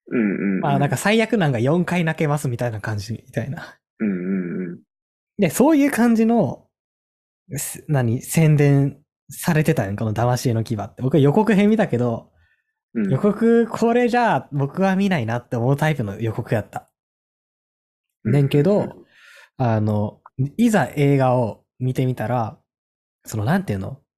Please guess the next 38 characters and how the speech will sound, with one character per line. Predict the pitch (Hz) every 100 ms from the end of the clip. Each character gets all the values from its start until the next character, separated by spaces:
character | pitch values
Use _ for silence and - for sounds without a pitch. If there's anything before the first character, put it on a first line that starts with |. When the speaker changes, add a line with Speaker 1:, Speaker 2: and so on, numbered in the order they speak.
| _ _ _ _
Speaker 2:
ま | -
あ、 | 113
ガ | 135
リ | 156 185
レ | 196 202
オ | 196
の | 196
さ、 | 202 131 - -
テ | 170
ン | 165
ポ | -
感 | 139 110
じ |
ゃ | 104
な | 113
い | 104
け | 95
ど、 | 104
Speaker 1:
う |
ん。 | 98 - _ - -
Speaker 2:
す | - -
っ | 208 202
げ | - 262
え | 208
テ | 202
ン | 202
ポ | 190
の | 147
い | 127
い | 127
映 | 131 127
画 | 104
や |
ね。 | 101 104 _ _ _ _ _ _ _ _
Speaker 1:
う | 117
ん。 | 120 123 123 120 120
う |
ー | 120